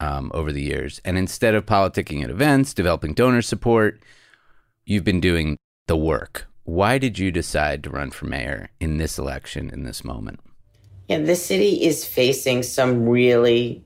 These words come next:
Speaker 2: tough challenges. And I've seen firsthand how important it is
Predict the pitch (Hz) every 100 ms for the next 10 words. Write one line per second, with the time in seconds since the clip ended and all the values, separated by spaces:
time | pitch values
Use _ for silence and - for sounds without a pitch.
0 | _ - - 123 110 107 - - 90 85
1 | 80 73 - - - - - - - -
2 | - - - 147 139 135 - 123 139 139
3 | 147 139 135 123 127 - 131 120 113 110
4 | 113 113 110 107 - 120 110 127 - 104
5 | - 110 107 101